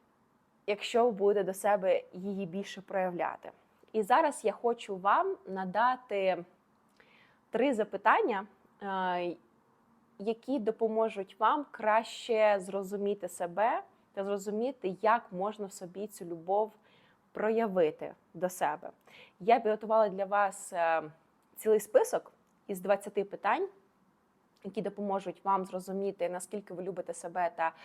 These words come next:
розвивати в собі це. А, я зачитаю зараз лише три, на яких ви можете дати відповідь прямо зараз. А якщо ви бажаєте більше про це дізнатися, то і отримати цей список, то зайдіть, будь ласка, до мене на Instagram, сторінку,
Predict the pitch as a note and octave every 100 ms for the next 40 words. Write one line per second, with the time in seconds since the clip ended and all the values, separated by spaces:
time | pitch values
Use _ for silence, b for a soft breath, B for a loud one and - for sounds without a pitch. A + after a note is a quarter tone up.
0 | B B - F#3+ G3 F#3 F3+ F3+ F3+ E3
1 | D#3+ - A#3 D4+ F4 B B B B B
2 | F3+ F3+ F3+ F#3 D#4+ - - G3+ G3+ G#3+
3 | F3+ - F#3+ G3+ - F3+ A3 - - G3
4 | G#3+ G#3+ G3+ G#3+ - F#3+ F#3 G3+ F3 E3+
5 | G3+ F#3+ E3+ F3 F3 D4 F#4 - _ -
6 | G3+ G3+ G3 F#3+ - _ _ _ _ _
7 | _ G3 G3+ - A#3 F3 E3+ F#3 G#3 F3+
8 | E3 F3+ F3 F#3+ - E3+ E3 E3 D#3+ F3+
9 | A#3 - - D3+ b b b - G#3 G#3
10 | G3 F#3 F3 F#3 F3+ F3+ E3+ E3 E3 D#3+
11 | - A#3+ - D#3+ - F3+ F#3+ G#3+ F3 E3
12 | F3+ F3 E3 F3+ F3+ D3+ D3+ D#3+ D#3+ E3+
13 | F#3+ F#3+ A3+ A#4 - - - G#3+ E4+ -
14 | G#4